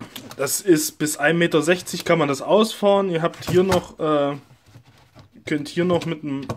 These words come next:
den obersten Kopf noch mal rein und rausfahren. Äh, es steht, es wackelt nicht. Äh, also, was soll das? Warum muss ich da Haufen Geld ausgeben? Ist totaler Blödsinn. Für Tischvideos reicht sowas vollkommen.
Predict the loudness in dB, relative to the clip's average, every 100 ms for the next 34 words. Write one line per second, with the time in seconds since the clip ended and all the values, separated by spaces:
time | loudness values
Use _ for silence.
0 | -12 -20 _ -2 -2 0 2 2 0 -4
1 | 0 0 0 -2 -2 0 0 2 2 2
2 | 2 4 4 2 2 4 2 -6 -20 -20
3 | -18 -18 -18 -20 -8 0 4 4 2 -2
4 | -4 -2 2 4 4 4 -2 -4 0 2
5 | 2 2 2 2 2 -4 -18 _ -16 -8
6 | -4 -2 0 -2 -6 -12 _ _ _ _
7 | _ _ _ _ -6 -4 0 0 0 -2
8 | 0 2 4 2 0 -4 -4 -4 -4 -4
9 | 0 4 4 4 0 -8 -8 -2 0 0
10 | 0 0 0 -2 0 0 0 -4 0 2
11 | 2 2 -2 -2 -6 -6 -2 -2 -2 -4
12 | 0 0 0 -2 0 0 -2 -6 -2 0
13 | 0 -2 0 0 0 -4 -4